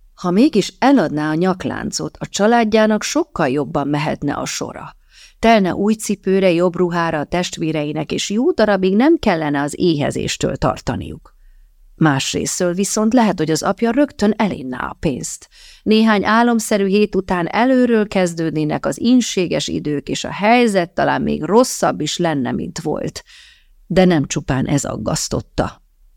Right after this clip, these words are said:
Sokkal inkább az, hogy tegnap éjjel újra és újra elképzelte, ahogy besétál a lánccal egy zálogházba.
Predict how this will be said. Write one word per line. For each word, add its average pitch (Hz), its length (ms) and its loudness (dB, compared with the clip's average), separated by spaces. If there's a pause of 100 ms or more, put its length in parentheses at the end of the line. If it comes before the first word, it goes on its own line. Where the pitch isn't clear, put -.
Sokkal 254 440 2
inkább 180 480 0
az, 156 260 -2
hogy 185 160 -4
tegnap 208 420 2
éjjel 165 400 0
újra 254 380 2
és 202 260 2
újra 196 280 2
elképzelte, 160 880 -2
ahogy 160 220 -2
besétál 175 680 -2
a 131 80 -4
lánccal 156 600 -2
egy 156 180 -2
zálogházba. - 1080 -8